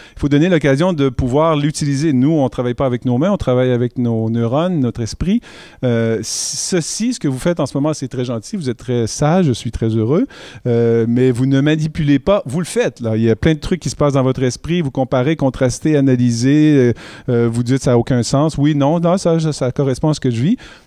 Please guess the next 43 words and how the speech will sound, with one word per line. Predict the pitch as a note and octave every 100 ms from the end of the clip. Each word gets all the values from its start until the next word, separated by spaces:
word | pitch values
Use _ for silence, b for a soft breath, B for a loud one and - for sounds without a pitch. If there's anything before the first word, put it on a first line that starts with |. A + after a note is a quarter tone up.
| -
Donc, | C#3
vous | D3+
traitez | - F#3 A#3+ A#3+
l'information, | D#3 C#3+ C3 A#2+ C3
mais | B2 B2
pas | A#3
aussi | A3 F3 -
explicitement | G3 - G#3 F#3 F3+ G3 F#3+
que | G3 E3
je | C#3
l'aurais | C#3 C#3
souhaité | - B2+ F#3+
si | - -
vous | G#3 F3 D#3
étiez | G3+
dans | F3+
une | C#3+ C#3+
situation | - C#3 D3 D#3
de | B2
classe | D#3 D#3+ - -
avec | C3+ B2+ B2+
moi. | B2 A#2 B B B B B -
Alors, | B2
voilà | C3 D#3 F3
ce |
que | -
je | C3
dois, | B2+ C#3 C#3+ -
euh, | A#2 A2+ A2
prendre | - D#3 C#3+
en |
considération | C#3 B2+ C3+ A#2+ A2+ -
par | D3+ B2+
rapport | A2+ C#3
à | B2+
ma | A2+
place | C#3 D3
et | C3+
mon | A#2+
rôle. | G#2 G#2 - - _ _ _ _ - b b b b b b b b b b -
Il |
y | C3+
a | C#3+ C#3